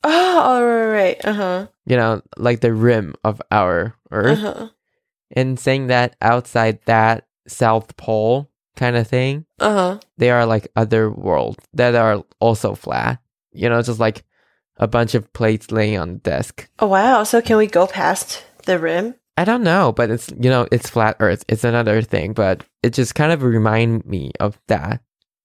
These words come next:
Speaker 2: because, you know, multiverse is like bubbles in the
Speaker 1: Oh,
Speaker 2: space.
Speaker 1: yeah, yeah, yeah. Oh, that's an interesting connection.
Speaker 2: Yeah. You know, these theories are just making things more complicated.
Speaker 1: Right.
Speaker 2: And multiverse theory is kinda, like, connected to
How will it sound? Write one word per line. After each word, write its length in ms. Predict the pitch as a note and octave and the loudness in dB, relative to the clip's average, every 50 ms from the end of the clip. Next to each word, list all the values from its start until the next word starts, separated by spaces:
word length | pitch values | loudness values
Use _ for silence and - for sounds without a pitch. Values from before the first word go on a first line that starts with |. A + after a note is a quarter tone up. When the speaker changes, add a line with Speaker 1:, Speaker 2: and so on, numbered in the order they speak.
| _ - | _ -4
Speaker 2:
because, 320 | B2+ A#2 C3+ B2 A2 - | 0 2 2 0 0 0
you 60 | B2+ A#2 | 0 0
know, 120 | A2+ A2+ | 2 2
multiverse 580 | A2 A2 A2+ A2 A2 - A#2+ G2 - D#2+ A2+ A2 | 2 0 0 0 0 -2 -2 0 0 -2 -2 -2
is 100 | G2+ G2+ | -2 -4
like 220 | - C#2+ F#2 - - | -4 -6 -6 -4 -2
bubbles 520 | - G2+ F#2 - D2 A#1 - A2+ - - _ _ _ _ - | -2 -2 0 0 -2 -4 -4 -6 -10 -12 _ _ _ _ -2
in 60 | - | 0
the 60 | G3 | 2
Speaker 1:
Oh, 640 | G3 G3 G3+ G#3 G#3 G#3 G3+ G3 G3 F#3+ F#3+ F#3+ F#3+ | 2 4 4 4 4 4 4 4 2 2 2 2 0
Speaker 2:
space. 100 | F#3+ G3 | 0 0
Speaker 1:
yeah, 60 | F#3+ | 0
yeah, 240 | F#3+ F#3+ F#3+ F#3+ F#3 | 0 0 0 0 0
yeah. 380 | F3+ F3 F3+ - - - - G#3+ _ _ _ _ - - | 0 0 -2 -2 -6 -8 -12 -18 _ _ _ _ -6 0
Oh, 100 | C#4+ D#4 | 0 2
that's 460 | D4+ D#4 D4+ D4+ D4+ - - - - - _ _ _ _ _ _ _ _ _ _ - | 2 2 0 0 -2 -6 -12 -12 -12 -14 _ _ _ _ _ _ _ _ _ _ -2
an 160 | - G#3 G3+ | -2 0 2
interesting 880 | G3+ G3 G3 G3 G3 - - - - G3 F#3 F#3 - - F3+ E3+ E3+ F#3 | 2 0 0 -2 -6 -10 -8 -6 -4 -2 -2 -4 -2 -2 -2 -2 -2 -2
connection. 760 | - G3+ F#3+ E3 D#3 D3+ - - - - G3 G3 A3+ A#3+ B3 _ _ _ _ - | -2 -2 0 0 0 -4 -4 -6 -2 -2 -2 -2 -2 -6 -12 _ _ _ _ -2
Speaker 2:
Yeah. 240 | C3+ C3 G#2+ - - - - _ - | 0 0 0 0 -6 -14 -14 _ -2
You 100 | C#3+ D#3+ | 0 0
know, 140 | D#3+ E3 D#3 | 2 2 0
these 600 | D3 C#3 D3+ F3 F#3+ G#3 G#3+ G#3 - - - - _ _ _ _ _ _ _ - - | 0 0 0 2 4 4 2 0 -2 -8 -16 -18 _ _ _ _ _ _ _ -20 -10
theories 520 | - - D3 C#3+ C#3 C3 B2 A#2+ A#2 G#2+ G#2 - | -2 2 4 4 4 4 4 4 4 2 0 0
are 120 | - A#2+ A#2+ | 0 0 2
just 260 | A2+ A#2+ A2 - _ _ _ _ _ - | 2 0 0 -2 _ _ _ _ _ -6
making 380 | - B2 B2 B2 - A#2+ A2 G#2 | -2 -2 -2 0 0 -2 -2 0
things 420 | - A#2 F#2 B1+ C#2 - B2 - | -2 -2 -4 -4 -8 -12 -10 -8
more 200 | - A2 G2 G#2+ | -6 -4 -4 -4
complicated. 800 | A2 - G#2+ F#2 F2 - - - - - - - - G1+ - - | -6 -6 -8 -8 -8 -8 -12 -14 -12 -12 -12 -12 -10 -10 -8 -6
Speaker 1:
Right. 360 | F#3+ F#3 E3 D3 - - - _ _ | -4 -4 -4 -4 -8 -10 -14 _ _
Speaker 2:
And 400 | - C3+ C3+ C3 C3 C3+ C3+ C3 - | -2 0 2 2 0 0 -2 -6 -8
multiverse 640 | - G#2 C3+ C#3+ C#3+ - D3 B2+ A2+ A2+ A2+ A2 - | -4 -2 0 0 0 0 0 2 2 2 2 0 0
theory 460 | _ - B2 A2 A2 A2 A2 G2 - | _ 0 2 2 2 2 0 -2 -2
is 180 | C#2 G#2 - | -4 -4 -6
kinda, 260 | - - A#2 G#2 G#2 F2+ | -4 -4 -4 -4 -4 -4
like, 220 | C#2 C2 - - | -6 -8 -10 -10
connected 480 | - - A#2 A#2 - - - - A#2 G#2+ | -8 -4 -4 -4 -4 -4 -6 -6 -6 -6
to 320 | - B2 A#2 A2 A2 B2 | -6 -8 -8 -8 -8 -12